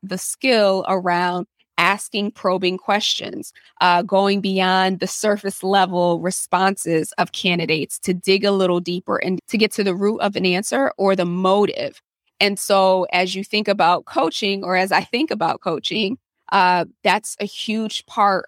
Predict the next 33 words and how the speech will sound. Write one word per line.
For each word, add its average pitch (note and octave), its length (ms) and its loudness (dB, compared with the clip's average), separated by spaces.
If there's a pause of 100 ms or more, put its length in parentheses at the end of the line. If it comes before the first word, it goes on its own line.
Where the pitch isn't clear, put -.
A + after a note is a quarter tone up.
of F3 440 0
<laughs> - 80 -6
what G#3 320 2
coaches G3 520 -2
do. G3+ 420 0 (280)
It's - 180 -4
around F#3+ 400 2
asking F#3+ 440 -2
questions, F3+ 480 -6
and F#3 120 -4
it's E3 120 -8
around F#3+ 480 0
helping F#3 540 -2 (260)
clients G3 720 0 (100)
get - 260 0
past F3+ 600 0
surface G#3 500 -2
level G3 280 2
understanding F#3+ 920 -2 (260)
to G3+ 100 0
dig G3 260 2
a G3 80 2
little F3+ 260 0
deeper. F3+ 460 -6
So F3+ 440 0 (260)
my F#3 460 2 (120)
time G#3 640 0
in G3 540 -2
recruiting, G3+ 720 -2
A - 200 -2
K G3+ 120 -2
A F#3 540 -2
training, B3 760 0